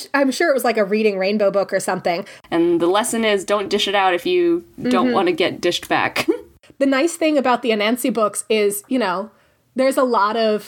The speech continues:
Speaker 1: folklore geared towards children that is maybe teaching them not great lessons, but, like, the Anansi books, or at least this one, was like, "Look, if you're gonna live by the trickster, you're gonna die by the trickster." Like,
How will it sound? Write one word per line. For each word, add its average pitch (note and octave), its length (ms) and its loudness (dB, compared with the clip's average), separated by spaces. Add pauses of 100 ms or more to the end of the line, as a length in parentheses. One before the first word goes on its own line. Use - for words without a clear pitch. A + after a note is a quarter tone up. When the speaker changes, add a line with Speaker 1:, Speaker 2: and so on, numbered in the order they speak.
Speaker 1:
folklore G#3+ 640 0
geared F#3+ 400 -2
towards G#3+ 340 -2
children G#3+ 720 0 (320)
that G#3+ 140 2
is G3+ 120 0
maybe G#3 300 2
teaching G#3 440 0
them F#3+ 200 0
not F3+ 260 -2
great G3+ 380 -2
lessons, G4+ 540 0 (280)
but, E4 160 0
like, C4+ 400 0 (240)
the C#4 140 0
Anansi D#4 540 0
books, A3 420 -2 (260)
or A#3+ 100 2
at B3+ 100 0
least C#4+ 240 0
this D#4 180 0
one, A#3 320 0
was A#3+ 180 0
like, A3 440 0 (180)
"Look, A#3+ 400 -2 (560)
if D4 160 0
you're C4+ 80 2
gonna C4+ 200 0
live C4 280 0
by B3+ 160 0
the A#3 120 0
trickster, A3 680 -2 (160)
you're G#3+ 120 0
gonna A3+ 200 2
die A3+ 240 2
by F#3 180 0
the F3 120 0
trickster." E3+ 420 -2
Like, G3 400 -2